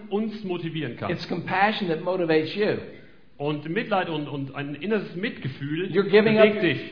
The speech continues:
Speaker 2: you're giving up your whole weekend this weekend to come and learn how to do something with young people because you care.
Speaker 1: Du verbringst ein ganzes Wochenende damit und verzichtest dadurch auf anderes, damit du in der Lage versetzt wirst, dich um Jugendliche und Kinder zu kümmern.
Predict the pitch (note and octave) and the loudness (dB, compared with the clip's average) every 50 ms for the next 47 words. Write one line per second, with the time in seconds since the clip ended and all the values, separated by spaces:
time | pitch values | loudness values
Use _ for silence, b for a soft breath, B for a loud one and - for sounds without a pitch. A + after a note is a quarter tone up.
0 | - - - E3+ F#3 F3+ - G3+ A3+ A#3 A3+ A3+ A3+ G#3+ A3 F#3 F#3 E3 C#3+ G3+ | -14 -8 -4 -2 -2 2 6 8 8 8 8 6 6 4 4 2 -2 -2 0 2
1 | A3+ A3 G#3 G3+ A3 A#3+ G#3+ A3 A3 G3 F3+ F#3 - - F3+ F3 E3+ G3+ G3 F3 | 2 2 2 2 0 -2 0 0 0 2 0 0 -2 0 0 0 0 0 0 0
2 | E3 E3 E3 - G#3 G#3 G3 F#3+ F3 F#3+ G3 G#3 G#3+ G#3 F#3 F#3+ G3 F3+ E3 D#3 | 0 -2 -2 0 0 2 2 2 2 2 2 2 2 2 0 0 0 -2 -2 -2
3 | C#3 C#3 F3 G#3+ G#3+ - - A3+ G3 F3+ - F#3+ F3 D#3+ D3+ C#3+ C3+ E3 F#3 G3 | -2 -2 0 0 0 -2 -2 -2 -2 -2 -2 -4 -6 -6 -6 -6 -4 -2 0 0
4 | G#3 G3+ G3+ F3+ D#3+ D3+ D#3 D#3+ E3+ E3+ - - - - - F3+ E3 - G#3 G3 | 0 0 0 0 0 0 0 0 -2 -2 -4 -8 -14 -4 -2 -2 2 4 6 6
5 | E3+ - - - - - - A3 A3+ F3 A#2 - - - - B B B B B | 6 4 2 -4 -4 -2 2 4 4 4 2 0 -6 -12 -16 B B B B B
6 | B B B D3 C3 D#3 D#3 G3 A3+ A#3 - F#3 F3 F3+ G#3 A#3 G#3 F3+ E3 E3 | B B B -4 -2 0 0 0 0 0 0 -2 0 0 0 -2 -2 -4 -4 -2
7 | G#3 G#3+ G#3 F3 D#3+ D#3 D3 D3 D3 E3+ F#3 F3+ E3 - E3 D#3+ - A#3+ A#3 - | -2 0 0 -2 -4 -2 -2 -2 -2 -4 -4 -6 -6 -6 -6 -4 -4 -4 -4 -4
8 | F3 D3 - E3 D#3+ E3 E3+ E3 D#3+ C#3+ - B2 D#3+ F#3+ F#3 C3+ B2 C3+ E3 E3+ | -8 -8 -4 -4 -2 -2 -4 -6 -8 -8 -8 -4 -4 -4 -4 -4 -4 -4 -4 -6
9 | - - - B B B B B B B C#3 C#3+ D#3 F#3+ A3+ - - - F#3+ G3 | -8 -12 -18 B B B B B B B -2 0 0 0 -2 -2 -4 -6 -6 -4
10 | G3 G3 F3+ - - D3+ D3+ D3 D#3 E3+ F#3+ F3 D#3+ D#3 D3 D3 F3 F3 - - | -4 -4 -6 -8 -6 -6 -4 0 0 0 0 -2 -4 -6 -4 -2 -2 -4 -4 -8
11 | - - D#3+ D#3+ D#3+ D#3 - - - - B B B B C#3+ C3 D3 E3 D#3 E3+ | -8 -4 -4 -2 -2 -4 -6 -10 -16 -18 B B B B -8 -6 -6 -6 -4 -4
12 | F#3 F#3 F#3 D#3+ E3 D#3+ E3 D3+ C#3 C3 C3 E3+ E3 E3 D#3+ E3 E3 E3 - G#3+ | -6 -6 -4 -4 -4 -4 -4 -4 -6 -6 -4 -2 -2 -2 -2 -2 -4 -6 -4 -4
13 | G3 D3 G#2+ - | -4 -4 -4 -6